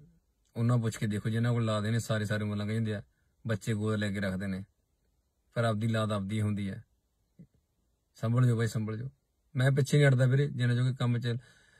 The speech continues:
ਇਹ ਤੁਸੀਂ ਨਹੀਂ ਸੁਧਰਦੇ ਨਾ, ਮੈਂ ਤਾਂ ਏਦਾਂ ਹੀ ਟੋਕਦਾ ਰਹੂੰਗਾ, ਕਿਉਂਕਿ ਮੈਂ ਜਦੋਂ ਘਰੋਂ ਤੁਰਦਾ ਤਾਂ ਤਕਰੀਬਨ ਮੈਂ ਡਿਊਟੀ ਤੱਕ ਹਰ ਰੋਜ਼ ਕੋਈ ਨਾ ਤਾਂ ਏਦਾਂ ਮੈਨੂੰ ਸਿਸਟਮ ਮਿਲਦਾ ਰਹਿੰਦਾ ਵੀ ਕੰਮ ਕਰਦੇ ਰਹਿੰਦੇ ਆ। ਠੀਕ ਹੈ,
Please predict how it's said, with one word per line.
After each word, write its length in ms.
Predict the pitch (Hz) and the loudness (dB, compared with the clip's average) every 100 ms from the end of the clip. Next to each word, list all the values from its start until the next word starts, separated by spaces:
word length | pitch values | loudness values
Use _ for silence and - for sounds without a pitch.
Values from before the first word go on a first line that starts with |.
| - | -2
ਇਹ 120 | 131 | 0
ਤੁਸੀਂ 220 | 117 117 123 | 2 4 4
ਨਹੀਂ 200 | 117 131 | 6 4
ਸੁਧਰਦੇ 460 | 123 123 131 123 | 4 4 4 4
ਨਾ, 140 | 135 135 170 | 4 2 -4
ਮੈਂ 200 | 120 113 | -2 0
ਤਾਂ 120 | 110 | 0
ਏਦਾਂ 180 | 113 117 | 2 2
ਹੀ 100 | 117 107 | 0 0
ਟੋਕਦਾ 320 | 117 107 113 | -2 0 0
ਰਹੂੰਗਾ, 300 | 110 110 113 | 0 0 -2
ਕਿਉਂਕਿ 360 | 127 123 110 123 | -4 -4 -2 2
ਮੈਂ 220 | 123 123 | 4 4
ਜਦੋਂ 240 | 117 123 131 | 2 2 2
ਘਰੋਂ 360 | - - 139 | 0 0 2
ਤੁਰਦਾ 300 | 117 123 120 | 2 2 2
ਤਾਂ 140 | 123 123 | 2 0
ਤਕਰੀਬਨ 380 | 120 113 120 120 | 0 0 0 2
ਮੈਂ 200 | 120 117 | 0 0
ਡਿਊਟੀ 280 | 110 110 | -2 -2
ਤੱਕ 220 | 113 110 117 117 _ _ _ _ _ _ _ - | -2 -4 -4 -6 _ _ _ _ _ _ _ -2
ਹਰ 60 | 120 | 2
ਰੋਜ਼ 180 | 127 135 | 4 4
ਕੋਈ 180 | 127 127 | 6 4
ਨਾ 120 | 120 | 4
ਤਾਂ 220 | 113 120 | 2 0
ਏਦਾਂ 300 | 113 113 117 | 0 0 0
ਮੈਨੂੰ 240 | 113 117 | 0 0
ਸਿਸਟਮ 280 | 104 110 - | -2 -4 -2
ਮਿਲਦਾ 260 | 113 107 104 | -2 -2 -2
ਰਹਿੰਦਾ 280 | 98 107 139 - - | -2 -4 -8 -10 -10
ਵੀ 100 | 113 | -6
ਕੰਮ 240 | 110 107 | -4 -2
ਕਰਦੇ 260 | 101 95 95 | -4 -4 -4
ਰਹਿੰਦੇ 200 | 98 117 | -6 -8
ਆ। 40 | - _ _ _ _ _ _ _ _ _ | -12 _ _ _ _ _ _ _ _ _
ਠੀਕ 240 | - 104 | -10 -8
ਹੈ, 100 | 127 | -6